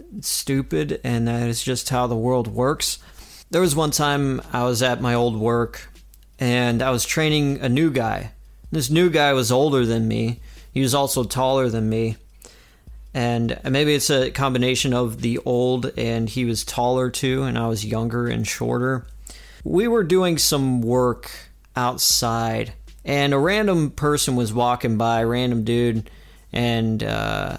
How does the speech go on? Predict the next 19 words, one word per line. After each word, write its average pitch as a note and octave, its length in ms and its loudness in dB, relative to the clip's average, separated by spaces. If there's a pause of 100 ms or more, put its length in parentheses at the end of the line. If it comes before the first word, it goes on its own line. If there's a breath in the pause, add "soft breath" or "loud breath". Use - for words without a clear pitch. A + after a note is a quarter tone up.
(140)
me, C3+ 640 4
I've D#3 160 0
been, D3 400 2
you C#3+ 120 0
know, B2 220 0
at B2+ 280 -2
this B2+ 200 0
for B2+ 140 -4
years. A#2 640 2
I C3+ 140 -2
know C3+ 300 4
this B2 400 -2 (140)
work C3 480 0
like A#2 280 -2
the B2 100 -2
back A#2+ 340 -2
of A#2 100 -2
my G#2+ 180 0
hand, A2 580 -4